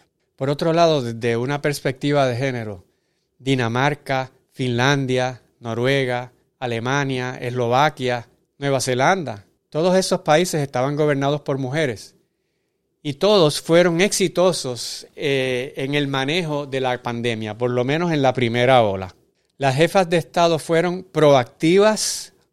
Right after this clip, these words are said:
al enterarse de que había surgido la pandemia y establecieron temprano las medidas de distanciamiento social. También buscaron asesoría de expertos y tuvieron la capacidad de unir al-, a la población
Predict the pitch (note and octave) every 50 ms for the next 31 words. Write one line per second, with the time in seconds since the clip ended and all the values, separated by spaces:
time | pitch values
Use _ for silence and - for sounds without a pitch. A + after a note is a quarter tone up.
0 | _ _ _ D3+ C3+ C3+ C3 C3 C3 B2+ B2+ B2 - B2 B2 B2+ C3+ D3 C#3+ -
1 | D#3 D3+ C#3+ C#3 B2+ C3 B2+ A#2+ B2 - B2+ A#2+ A#2+ A#2+ B2+ B2 - D3 C3 C3
2 | C3+ C3 C3 B2 B2 B2 - - B2 A#2+ B2+ C#3 E3 F#3 F#3+ F#3+ F#3+ G3 F#3+ -
3 | _ _ _ _ _ _ _ _ _ - D3 D3 C#3+ C#3 C#3 C3 - D3+ C3 -
4 | - C#3 C3+ C3 C3 B2+ - F3+ F3+ F#3+ E3+ - - F#3+ G3 F#3+ F#3 _ E3 E3
5 | E3+ D#3+ C3+ A2+ G2 F#2+ _ _ _ _ _ _ _ _ C3+ C3 C3+ C3+ C3+ C3
6 | B2+ B2+ C3+ C#3+ D3 D3 C#3+ C#3 C3 C3 C3 C3+ C3 C#3 C#3 - - - B2+ A#2+
7 | A2+ - C3 A#2 A2 A2+ A#2 B2 B2+ - - C#3 C3 - B2 G2 - - A#2+ A2+
8 | G#2+ F#2+ F#2 F#2+ _ _ _ _ _ _ _ _ _ - C3+ C3 C3 D3 F3 F#3+
9 | F3 D#3+ - - - D3+ D#3 F3 F3+ E3+ D#3 - D#3+ D3 - - C#3 C3 C3+ C#3+
10 | D3+ D3+ D3 D3 D3+ F3 D3+ C3+ D3 D3 D3+ C#3+ - - - - F3+ F3+ E3+ E3+
11 | - - C#3 C3 A#2+ - - - - D#3+ C3 C3 B2+ B2+ - C#3 C3+ D3 E3 G3
12 | G3 F#3 F#3+ F3+ - F3 E3+ - E3+ E3+ F3+ F3+ F3 D#3 D3+ C#3+ C#3 C3+ C3 C3
13 | C3 C#3+ C#3 D3 D#3 D#3+ F3 F#3 - - - D#3+ D#3 D#3 D3+ D3 D#3+ D3+ D3 D3
14 | D3 C#3 - F#3 F#3 F3 D#3+ D3+ C#3+